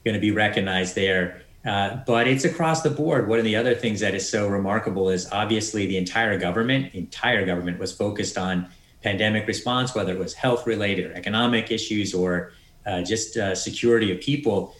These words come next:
But at the same time, all the other functions of government were ongoing, and they were going on at a time in which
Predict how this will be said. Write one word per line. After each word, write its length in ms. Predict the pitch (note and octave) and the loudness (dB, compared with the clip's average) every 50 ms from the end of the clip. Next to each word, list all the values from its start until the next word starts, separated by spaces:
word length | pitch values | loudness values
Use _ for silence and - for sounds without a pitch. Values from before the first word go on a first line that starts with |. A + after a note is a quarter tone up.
| - - - | -20 -20 -4
But 140 | - B2 A#2+ | 0 2 4
at 120 | B2 A#2+ - | 4 4 2
the 60 | A2+ | 0
same 380 | - - B2 B2 C3 C3+ C3 | -2 0 2 4 4 4 4
time, 640 | C3 - B2 C#3+ E3 D#3+ A#2+ A2 G#2+ G#2+ G#2 - - - | 4 0 -2 0 2 2 2 2 0 0 -4 -6 -6 -2
all 180 | B2+ C#3 D#3 E3+ | 2 4 4 4
the 160 | D#3+ E3+ D#3+ | 4 4 4
other 140 | D#3 C#3 B2+ | 4 2 0
functions 420 | - - B2 B2 - - A#2 A2 | 0 0 -4 -2 0 -2 -2 -2
of 100 | G#2 G2 | -2 -2
government 400 | F2+ G#2+ A2 A2 A#2+ A2+ G2+ F#2+ | -2 -2 0 0 0 0 0 -2
were 120 | G2+ F#2+ F#2+ | -2 -2 -2
ongoing, 640 | G2 G2+ G2 F#2+ F#2 G2+ G#2 F#2+ F2 E2 E2 F2 - | 0 -2 -2 -2 -2 -2 0 -2 -2 -4 -6 -10 -6
and 160 | - G#2 G2 G2 | -6 -4 -2 0
they 80 | G2+ | 0
were 140 | G2+ G#2 G2+ | 0 0 0
going 380 | F#2+ G#2 G#2 G#2+ G#2+ G#2+ G#2 G#2 | 0 0 2 2 2 2 2 0
on 400 | G2+ G#2+ G#2+ G#2+ G#2 F2+ - - - - - - - - | 0 2 2 2 0 -2 -6 -10 -18 -20 -20 -20 -8 -4
at 160 | G2+ G2 G2+ G#2+ | -2 -2 0 0
a 60 | G2+ | -2
time 260 | G2+ - B2 C3 C3 | -2 0 2 2 4
in 100 | B2 A2 | 4 4
which 180 | A2 A2+ A2 | 4 2 2